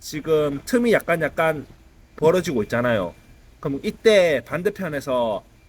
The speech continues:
망치나 징크로 지금 이렇게 징크로 치면 됩니다.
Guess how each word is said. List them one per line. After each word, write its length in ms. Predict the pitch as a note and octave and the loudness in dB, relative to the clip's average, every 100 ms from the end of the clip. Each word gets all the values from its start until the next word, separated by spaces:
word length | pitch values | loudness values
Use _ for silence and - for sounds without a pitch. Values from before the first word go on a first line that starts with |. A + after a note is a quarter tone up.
| - - | -18 -6
망치나 840 | E3 G3+ - - D3+ B2 A#2 G#2 | -4 -4 -8 -8 -4 -2 -2 -4
징크로 520 | - F#3+ F3+ D3 A2+ | -4 -6 0 2 2
지금 340 | - B2 A#2+ A2 - - - | 0 -4 -4 -6 -14 -20 -8
이렇게 440 | F#3+ F#3+ - C3 G2 - | -2 -2 0 -4 -4 -4
징크로 360 | G3 G3 D3+ | -4 -2 -6
치면 280 | - G3+ F#3+ | -6 -6 -4
됩니다. 420 | A2 G#2+ G#2 E2 | -4 -2 -2 -4